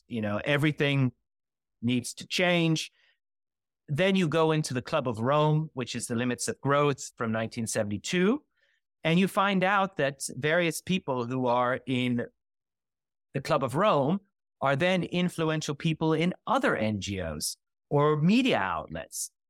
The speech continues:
And so the wind power issue took me into this myriad of green fraud. The purpose of our conversation today was really just to give an introduction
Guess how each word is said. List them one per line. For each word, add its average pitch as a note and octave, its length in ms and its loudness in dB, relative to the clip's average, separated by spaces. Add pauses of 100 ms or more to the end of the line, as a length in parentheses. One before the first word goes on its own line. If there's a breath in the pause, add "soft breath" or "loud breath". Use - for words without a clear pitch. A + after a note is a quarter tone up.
(120)
And C#3+ 300 0 (640)
so D#3 460 0 (560)
the D3+ 160 0
wind G3+ 340 4
power G#2 560 0 (640)
issue A2+ 580 -2
took G3+ 280 -4
me D#3 180 4
into D3+ 300 2
this G#2+ 220 -4
myriad B2+ 540 2
of A2 140 -6
green B2+ 380 2
fraud. A#2+ 500 0 (220)
The - 60 -20
purpose F3+ 320 -2
of C#3+ 80 0
our C3 120 2
conversation B2+ 560 -2 (200)
today G#3 220 0
was B2 200 -2
really C3+ 320 -4 (200)
just D#3 240 -2
to C3 60 -2
give C3 180 -2
an A#2+ 100 2
introduction A2+ 840 -2